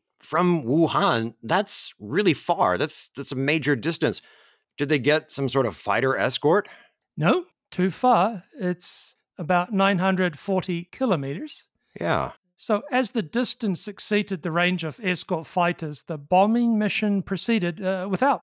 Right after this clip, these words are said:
Speaker 2: fighter escort. And to conserve fuel, the pilots flew at an altitude of five thousand five hundred meters. It's, uh, you know, low temperature, low oxygen conditions, tough.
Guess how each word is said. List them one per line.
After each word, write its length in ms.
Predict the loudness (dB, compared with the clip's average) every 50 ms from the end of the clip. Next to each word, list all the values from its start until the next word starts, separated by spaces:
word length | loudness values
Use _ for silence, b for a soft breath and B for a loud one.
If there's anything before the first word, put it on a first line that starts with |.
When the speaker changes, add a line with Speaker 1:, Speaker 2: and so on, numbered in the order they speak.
| _ -8
Speaker 2:
fighter 360 | -2 0 0 2 0 -2 -4 -4
escort. 520 | -4 -4 -4 -4 -2 -2 -2 -2 -4 -6 _ _ _ -4
And 300 | -2 0 0 0 0 -4 _ -4
to 180 | 0 0 0 0
conserve 720 | 0 0 0 2 2 2 0 2 4 6 6 4 4 0
fuel, 520 | -2 0 2 2 4 4 2 0 -2 _ _
the 100 | -10 -10
pilots 460 | -6 0 2 2 2 2 2 0 -2
flew 600 | -4 0 4 6 6 6 6 6 4 2 0 -4 -8 -8 _ 0
at 100 | 2 2
an 140 | 4 4 2
altitude 520 | 4 4 4 2 2 0 2 2 4 4
of 80 | 2 0
five 360 | -4 -4 0 2 2 2 2
thousand 360 | 2 2 4 4 4 2 0
five 260 | 2 2 2 2 2
hundred 280 | 0 0 0 0 0 0
meters. 540 | 2 2 2 2 0 -2 -4 -6 -10 -12 -16 _ _ _ -12
It's, 320 | -12 -12 -10 -10 -8 -6
uh, 240 | -4 -4 -4 -4 -4 -4
you 80 | -4
know, 180 | -2 -2 -2 -4 -6 -4
low 240 | 0 4 4 4 4
temperature, 680 | 2 0 -2 -2 -2 -2 -2 -4 -4 -2 -2 -2 -2 -2
low 300 | 0 0 0 0 0 0
oxygen 540 | 0 0 0 0 -4 -8 -6 -4 -4 -2 -2
conditions, 800 | -2 0 0 2 2 2 2 0 -2 -2 -2 -4 -8 -10 -12 -8
tough. 360 | -2 0 2 2 0 -2 -6